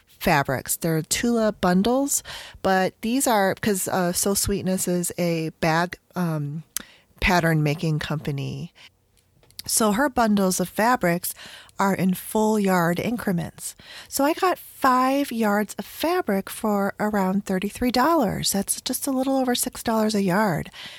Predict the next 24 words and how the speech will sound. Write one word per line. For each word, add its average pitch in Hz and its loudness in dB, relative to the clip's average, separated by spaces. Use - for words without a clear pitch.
I 254 0
have 277 2
never 277 2
gotten 208 2
Tula 196 2
pink - -2
fabric 160 -4
for - -6
that 139 -6
price. - -10
So 185 0
that 311 2
was 285 2
a 269 -2
good 233 -4
deal. 175 -4
And 196 2
another 269 2
good 285 -2
deal 214 2
was 196 0
from 196 2
Pineapple 254 0
Fabrics. 180 -4